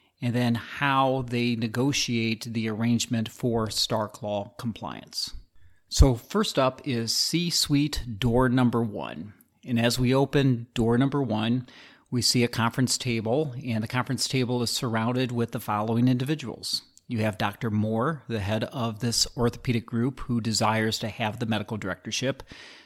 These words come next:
You have the chief executive officer, the chief financial officer, the chief medical officer, and the chief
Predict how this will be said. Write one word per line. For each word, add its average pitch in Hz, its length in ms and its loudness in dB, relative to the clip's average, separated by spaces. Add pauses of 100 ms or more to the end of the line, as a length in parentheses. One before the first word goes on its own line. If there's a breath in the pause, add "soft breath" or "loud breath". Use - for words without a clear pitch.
(140 loud breath)
You 127 100 -2
have 110 80 -2
the 113 100 -2
chief - 440 2
executive 127 500 -2
officer, 120 640 0 (200)
the 113 80 -4
chief - 320 4
financial 131 580 2
officer, 110 720 -4 (160)
the 123 60 -6
chief - 360 0
medical 127 360 0
officer, 107 640 -2 (520 loud breath)
and 120 360 2
the 117 100 -2
chief - 460 0